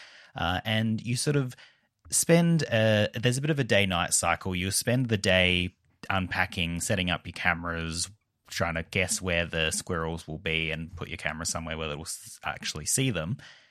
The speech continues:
And then you start recording and go to nighttime and see what you can see on the cameras, basically. And you sort of look at what the camera recorded. Uh, you can fast forward, rewind, all that sort of jazz to see where they went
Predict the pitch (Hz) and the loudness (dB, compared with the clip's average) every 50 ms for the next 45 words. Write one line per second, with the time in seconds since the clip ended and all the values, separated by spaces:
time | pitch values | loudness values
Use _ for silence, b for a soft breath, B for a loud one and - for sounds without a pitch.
0 | B B - 107 101 95 101 107 110 110 110 113 110 - - _ - 104 95 95 | B B -6 -4 -2 2 2 4 4 4 4 2 0 -2 -6 _ -4 -2 0 2
1 | 95 92 92 - - 120 110 - - 92 - - 139 135 147 147 143 143 147 151 | 2 0 0 2 4 4 4 4 2 -4 -4 -2 2 2 2 4 4 2 2 2
2 | 147 - - 90 80 - 90 85 - - 85 87 95 - - - - 131 120 127 | 0 0 -4 -6 -2 -2 -2 -2 -2 -2 -2 0 0 0 -2 -2 0 0 2 2
3 | 120 104 98 101 - - 101 98 98 101 104 101 - _ _ _ - 73 - _ | 2 0 0 0 0 0 2 2 2 2 -2 -4 -8 _ _ _ -18 -18 -18 _
4 | _ - 90 85 82 - 87 87 - 104 101 101 - 107 104 110 107 107 104 - | _ -8 -4 -4 -4 -2 -4 -6 -4 -4 -4 -2 -2 -2 0 0 0 -2 0 0
5 | 160 190 185 117 90 - - 80 82 - - - - - 98 127 185 B B B | -2 0 0 -2 -4 -4 -4 -6 -4 -4 -6 -6 -4 -4 -2 -2 -2 B B B
6 | B B B B B B B - 104 101 101 95 92 95 98 95 90 90 - - | B B B B B B B -2 -2 0 0 -2 -2 -2 -2 -2 -2 -4 -4 -4
7 | 120 110 98 117 135 143 - - - 120 117 - - 107 - - 101 92 87 82 | -4 -2 0 0 0 0 0 -2 0 0 0 0 -2 -8 -4 -2 -2 -2 -2 -6
8 | 82 80 - - - 143 135 139 135 135 131 127 127 120 - - - - 82 80 | -8 -8 -8 -2 0 2 2 2 2 2 2 2 0 0 -2 -6 -4 -2 -2 -2
9 | - - 95 87 - - 78 78 85 - _ _ _ _ - - 87 85 - - | -2 -4 -8 -6 -6 -6 -8 -8 -12 -14 _ _ _ _ -4 -4 -4 -4 -4 -6
10 | - 92 90 92 92 90 - - 80 80 80 87 92 92 92 87 87 87 80 - | -4 -4 -2 -2 -4 -4 -6 -10 -10 -6 -4 -4 -2 -2 -4 -4 -4 -6 -6 -6
11 | - - - 82 78 73 - 90 92 95 95 - - 82 80 76 - - - - | -8 -10 -10 -10 -10 -6 -2 -2 0 0 0 -2 -4 -4 -8 -6 -4 -4 -2 -2
12 | 82 80 80 85 95 95 90 85 80 82 87 85 90 87 - - | -2 -2 -2 0 0 0 2 2 0 0 0 0 0 -2 -2 -8